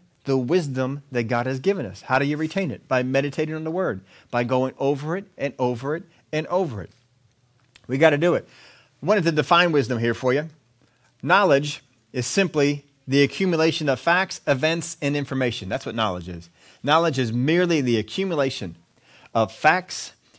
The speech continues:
events, and information. There are people of great knowledge, but they don't know anything to do with it. Great knowledge won't help you.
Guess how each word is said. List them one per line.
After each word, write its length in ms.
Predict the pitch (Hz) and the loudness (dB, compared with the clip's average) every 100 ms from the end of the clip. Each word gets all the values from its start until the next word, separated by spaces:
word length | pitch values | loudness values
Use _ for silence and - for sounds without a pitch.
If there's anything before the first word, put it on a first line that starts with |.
| _ 127 | _ 0
events, 800 | 127 127 151 - - - - - _ _ - | 2 2 2 -2 -10 -8 -10 -14 _ _ -4
and 220 | 127 123 120 | -2 -2 -2
information. 720 | 151 147 143 131 120 - 85 _ _ - | -4 -2 -2 0 0 -4 -12 _ _ 0
There 200 | 151 165 | 4 6
are 120 | 151 | 6
people 540 | - 226 196 185 180 - | 4 -6 -2 -2 -2 -2
of 200 | 143 117 | -4 0
great 300 | 147 160 160 | 2 2 2
knowledge, 640 | 143 127 92 104 110 - _ _ | 0 0 -2 -8 -10 -16 _ _
but 160 | 139 120 | -4 0
they 120 | 127 | 2
don't 260 | 135 151 151 | 2 0 -2
know 280 | 143 139 135 | 0 0 0
anything 600 | 147 151 143 151 147 143 | -4 -4 -4 -4 -4 -6
to 200 | - 139 | -6 -6
do 280 | 123 147 143 | -2 -2 -2
with 280 | 160 160 | -4 -4
it. 280 | 110 92 - _ _ _ _ _ _ _ _ _ _ _ _ - | -4 -6 -8 _ _ _ _ _ _ _ _ _ _ _ _ -2
Great 240 | 143 175 | 0 0
knowledge 380 | 170 175 139 127 | 2 2 2 -2
won't 200 | 131 139 | -4 -2
help 200 | 147 - | -4 -4
you. 160 | 95 | -8